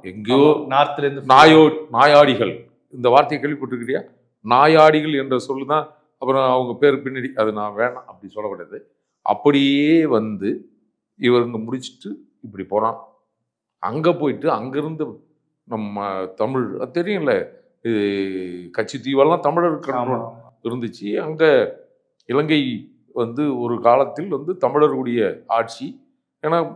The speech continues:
Speaker 1: இது கூட சொல்லும், உம், ராமாயணம்.
Speaker 2: ஆமா.
Speaker 1: ராமாயணத்துல ஒரு க-, ஒரு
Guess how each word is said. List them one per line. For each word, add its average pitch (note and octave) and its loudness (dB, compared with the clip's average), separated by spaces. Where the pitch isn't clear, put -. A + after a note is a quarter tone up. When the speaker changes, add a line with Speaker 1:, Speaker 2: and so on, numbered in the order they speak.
Speaker 1:
இது C#3+ -2
கூட D#3+ -2
சொல்லும், C3+ -6
உம், G2+ -16
ராமாயணம். A#2 -2
Speaker 2:
ஆமா. A2+ -16
Speaker 1:
ராமாயணத்துல D3+ -2
ஒரு D#3+ -2
க-, A2+ -6
ஒரு F#2+ -10